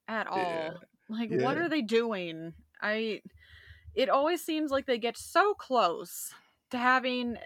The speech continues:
Speaker 1: an overall fantastic pay-per-view, and they just have to do something.
Speaker 2: <laughs> It's funny, too,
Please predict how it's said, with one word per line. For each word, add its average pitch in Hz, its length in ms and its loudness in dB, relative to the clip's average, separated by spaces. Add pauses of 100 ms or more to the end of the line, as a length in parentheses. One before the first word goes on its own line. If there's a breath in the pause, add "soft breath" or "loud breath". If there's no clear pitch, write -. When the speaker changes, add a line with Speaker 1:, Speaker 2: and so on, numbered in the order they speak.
(120)
Speaker 1:
an 233 120 2
overall 240 640 4
fantastic 208 680 2
pay-per-view, 170 680 -2 (280 soft breath)
and 175 100 -6
they 175 80 0
just 208 180 -4
have 285 140 -2
to 311 80 -2
do 214 340 0 (140)
something. - 600 -4 (100)
Speaker 2:
<laughs> 196 760 4
It's 151 220 2
funny, 196 320 2
too, 180 260 -4